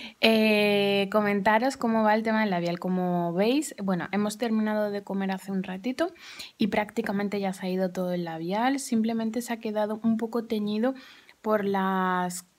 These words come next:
eh, filitos de los labios, pero ya prácticamente no tengo labial.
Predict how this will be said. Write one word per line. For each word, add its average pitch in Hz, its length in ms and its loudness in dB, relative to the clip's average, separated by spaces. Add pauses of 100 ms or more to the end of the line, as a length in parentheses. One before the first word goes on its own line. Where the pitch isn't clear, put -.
(500)
eh, 202 380 -2
filitos 196 560 -2
de 202 120 -4
los 190 200 -2
labios, 247 540 2 (400)
pero 208 200 4
ya 196 260 4
prácticamente 202 720 0
no 196 160 2
tengo 185 500 0
labial. 160 460 -2